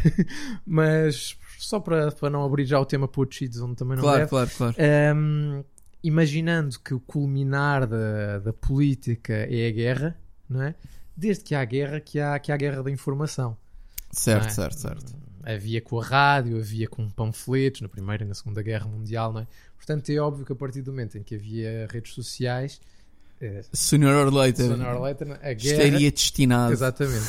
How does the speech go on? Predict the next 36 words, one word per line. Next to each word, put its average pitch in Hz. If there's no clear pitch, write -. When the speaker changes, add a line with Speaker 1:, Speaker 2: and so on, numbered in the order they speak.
Speaker 2:
<laughs> 220
Speaker 1:
E 143
aí 147
a 143
guerra 143
pode, 143
podemos 120
entendê-la 131
como 165
tudo, 143
não 113
é? 107
Pode 104
ser 110
o 107
confronto 117
político 123
no 123
dia 127
a 151
dia, 160
pode 117
ser, 117
eh, 117
pode 120
ser 117
uma, 113
uma 113
guerra, 120
digamos 117
assim, 127
de, 117
de 110
marketing 127
entre 110
empresas, 151